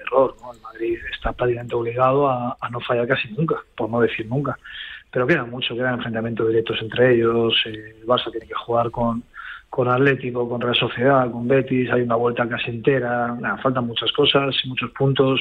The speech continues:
Y lo que pasa que es verdad que, que es una distancia que hace tres meses, cuatro meses nadie hubiera soñado con esto, porque parece que el Madrid, eh, sería al revés, que el Madrid iba a sacar a Barcelona, ¿no? Después del primer partido del, del Madrid en el Bernabéu con el Barça, cuando el Madrid gana,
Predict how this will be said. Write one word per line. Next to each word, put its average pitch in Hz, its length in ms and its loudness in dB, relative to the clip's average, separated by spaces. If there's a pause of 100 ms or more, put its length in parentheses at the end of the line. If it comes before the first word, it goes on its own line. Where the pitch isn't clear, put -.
Y 110 280 -12 (260)
lo 120 100 -4
que 117 60 -8
pasa 120 200 -2
que 113 80 -4
es 110 60 -4
verdad 113 240 -2
que, 113 300 0
que 127 100 -6
es - 100 -2
una 110 220 -4
distancia 120 440 0
que 127 120 -4
hace 110 580 0 (180)
tres 127 200 4
meses, 123 340 2
cuatro 117 220 2
meses 120 240 2
nadie 120 180 4
hubiera 110 300 2
soñado 110 300 -2
con 113 140 0
esto, - 300 2 (400)
porque 113 320 -2
parece 110 300 0
que 113 60 -2
el 110 60 2
Madrid, 113 300 2
eh, 127 320 2
sería 120 200 4
al 120 60 2
revés, 143 220 4
que - 80 -6
el 120 60 -2
Madrid 117 240 0
iba 123 120 2
a 113 40 -4
sacar 117 200 0
a 110 60 -2
Barcelona, 123 400 -4
¿no? 127 120 -8 (520)
Después 127 300 4
del 123 100 6
primer 120 200 -2
partido 120 360 2
del, 117 680 2
del 123 180 2
Madrid 120 380 6
en 123 120 4
el 117 420 2
Bernabéu 120 440 4
con 120 100 2
el 123 60 4
Barça, 175 400 2
cuando 117 220 -4
el 110 60 -4
Madrid 117 260 0
gana, 147 260 0